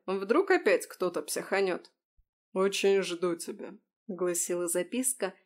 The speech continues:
а небольшая корзина, наполненная маленькими,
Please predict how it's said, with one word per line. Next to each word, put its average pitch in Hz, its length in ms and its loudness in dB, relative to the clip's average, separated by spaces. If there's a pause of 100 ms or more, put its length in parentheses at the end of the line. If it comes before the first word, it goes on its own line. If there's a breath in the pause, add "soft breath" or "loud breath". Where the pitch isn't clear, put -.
(140 soft breath)
а 214 100 0
небольшая 262 580 0
корзина, 233 560 -2
наполненная 220 720 -2
маленькими, 185 800 -6